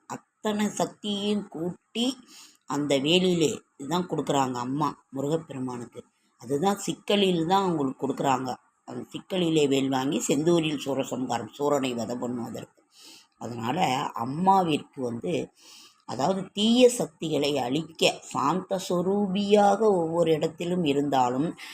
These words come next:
லக்ஷ்மி, சரஸ்வதி, ஆ, அந்த மாதிரி கலைமகள், அலைமகள் என்று இருந்தாலும் தீய சக்திகளை அழிக்க அகோ-, அதாவது காளியம்மன் தேவியாகத்தான் இருக்க வேண்டும்.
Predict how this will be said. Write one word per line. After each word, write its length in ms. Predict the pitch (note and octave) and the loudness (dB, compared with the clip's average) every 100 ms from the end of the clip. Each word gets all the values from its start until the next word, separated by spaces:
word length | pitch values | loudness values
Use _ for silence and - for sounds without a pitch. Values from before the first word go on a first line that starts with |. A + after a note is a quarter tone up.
| - | -4
லக்ஷ்மி, 440 | D3 C#3+ - D3+ E3 | 0 0 0 -2 0
சரஸ்வதி, 880 | C#3+ C#3 D3+ C#3+ A#2+ D3+ F#3+ C#3 - _ _ _ _ _ _ _ _ _ _ | 0 -2 -2 -6 -2 0 0 -2 -4 _ _ _ _ _ _ _ _ _ _
ஆ, 120 | D3 C#3 C3 B2+ B2+ B2 B2 A2+ | 0 0 0 0 -2 -2 -4 -4
அந்த 260 | A#2+ D#3+ D#3+ | -2 2 4
மாதிரி 300 | D#3+ D#3 D#3 | 6 4 4
கலைமகள், 500 | D#3+ D3+ D3 C#3+ C#3+ | 4 4 4 2 4
அலைமகள் 500 | C3+ C#3+ C#3+ C#3+ C#3+ | 4 4 2 0 -2
என்று 280 | C#3 C#3 B2 | -2 -2 -4
இருந்தாலும் 840 | B2 C3+ C#3+ B2+ A#2 A#2 C3+ F3+ - - - _ | -2 -2 0 -2 -4 -4 -2 -4 -6 -18 -18 _
தீய 380 | - A3+ A#3+ B3+ | 2 4 8 6
சக்திகளை 680 | A3+ D#3+ - E3 D#3 D3 C#3 | 6 0 -4 -2 2 2 2
அழிக்க 380 | A#2+ C#3 - E3+ | 0 -2 2 6
அகோ-, 540 | C#3 C#3 D#3 F3+ - - - | 6 6 2 2 2 -4 -6
அதாவது 480 | B2+ C3+ D#3 F#3 - | -4 0 0 -2 2
காளியம்மன் 720 | D3+ E3 G3+ G3+ F#3+ F#3 F3+ | 8 8 8 2 2 0 0
தேவியாகத்தான் 960 | D3 D3+ D#3 D3+ D3 C#3 B2+ - F3+ B3 - - - - | 2 2 2 4 4 4 0 2 4 4 -2 -4 -2 0
இருக்க 340 | - D3+ - C#3+ | 0 -2 0 0
வேண்டும். 420 | B2+ A#2 A2+ | 0 -4 -8